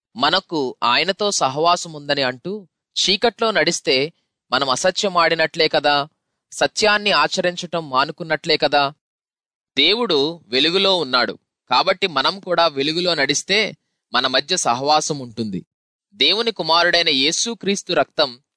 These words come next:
మన పాపాలన్నిటినీ కడుగుతుంది. మనలో పాపం లేదని అంటే మనల్ని మనం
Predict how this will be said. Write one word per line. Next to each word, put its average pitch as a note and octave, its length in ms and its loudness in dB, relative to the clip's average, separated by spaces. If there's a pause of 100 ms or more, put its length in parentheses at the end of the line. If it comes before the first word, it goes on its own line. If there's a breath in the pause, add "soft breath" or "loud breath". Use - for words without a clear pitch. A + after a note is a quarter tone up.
(140)
మన C3+ 120 -2
పాపాలన్నిటినీ E3 960 0
కడుగుతుంది. B2 600 -2 (840)
మనలో E3 400 2 (240)
పాపం C#3+ 360 2
లేదని D#3 360 2
అంటే B2+ 300 2 (540)
మనల్ని C#3+ 340 2
మనం C3 260 0